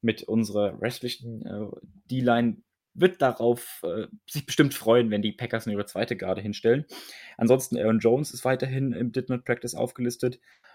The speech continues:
Mal gucken. Auch hier wäre das natürlich spannend, wenn nur A J Dillon, äh, richtig als einziger Nummer eins Running Back laufen könnte. Ich meine, die, das, die,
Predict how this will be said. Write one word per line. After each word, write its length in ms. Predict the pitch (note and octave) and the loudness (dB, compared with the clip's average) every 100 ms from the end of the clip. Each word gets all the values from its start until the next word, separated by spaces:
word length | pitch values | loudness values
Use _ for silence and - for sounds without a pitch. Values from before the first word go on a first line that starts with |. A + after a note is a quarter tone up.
| _ _ _ _ _ _ _ | _ _ _ _ _ _ _
Mal 160 | A2+ A2+ | 0 2
gucken. 480 | - C#3+ E3+ E3+ - | 2 2 0 -2 0
Auch 160 | A2+ - | 0 2
hier 220 | C#3 C3 | 0 4
wäre 160 | B2 | 4
das 100 | A#2+ | 2
natürlich 300 | A#2+ A#2 A2+ | -4 0 0
spannend, 340 | - - A#2 B2 | 2 -2 -2 0
wenn 80 | A2+ | 2
nur 140 | A2 | 2
A 20 | |
J 340 | G2+ G2 G2+ A#2 | 0 0 0 2
Dillon, 380 | C3 C#3+ C3+ | 0 0 -4
äh, 340 | A#2+ B2+ B2+ C3 - _ _ | -2 0 0 -2 -14 _ _
richtig 580 | C3+ C3 B2+ - - - _ - | -6 -4 -6 -6 -10 -16 _ -4
als 260 | A#2+ - | -4 -2
einziger 600 | - A#2+ B2 A#2+ A2+ G2+ - | 0 0 4 4 4 -2 -4
Nummer 240 | A#2 A#2+ | 2 2
eins 200 | F#2 A#2 | 2 -2
Running 160 | A#2 A#2+ | -2 -4
Back 160 | A#2+ A#2+ | -4 -4
laufen 280 | A2 A#2 | -4 -6
könnte. 260 | B2 B2+ A#2 | -2 -2 -4
Ich 80 | - | -6
meine, 220 | G2+ G2+ | -6 -6
die, 180 | - - | -8 -12
das, 180 | G#2 - _ | -14 -18 _
die, 120 | - | -18